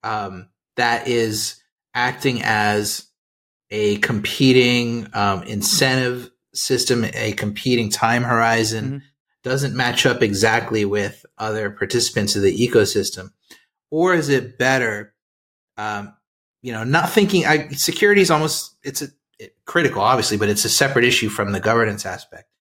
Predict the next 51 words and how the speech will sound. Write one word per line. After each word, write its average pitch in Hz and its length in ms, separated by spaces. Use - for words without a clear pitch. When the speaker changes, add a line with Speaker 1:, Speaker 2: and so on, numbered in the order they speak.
Speaker 1:
You 127 80
know, 110 220
and 135 100
I 170 80
agree, 151 400
miners 151 460
are 120 40
typically 127 480
not 117 300
vocal 104 460
governance 110 480
Speaker 2:
Mm-hmm. - 40
Speaker 1:
participants, 123 640
Speaker 2:
Exactly. 117 380
Speaker 1:
um, 117 320
which 139 260
was 131 160
evidenced 139 460
with 127 100
Ethereum's 113 800
fork, - 300
Speaker 2:
Yeah. 143 140
Speaker 1:
right? 120 300
Like, 110 200
they, 127 420
miners 139 360
had 117 180
Speaker 2:
They 139 60
Speaker 1:
no 131 100
Speaker 2:
had 113 100
no 104 60
Speaker 1:
power 127 300
Speaker 2:
say 110 320
Speaker 1:
over 113 240
that 101 120
Speaker 2:
whatsoever. 101 360
Speaker 1:
fork. - 360
Speaker 2:
Yeah. 113 140
Speaker 1:
Right. 135 340
So 147 320
Speaker 2:
Yeah, 123 60
Speaker 1:
as 180 80
much 151 180
as 135 80
Speaker 2:
impotent. 110 180
Speaker 1:
they 98 40
wanted, 127 400
might 139 220
have 113 100
wanted 101 320
to. 117 320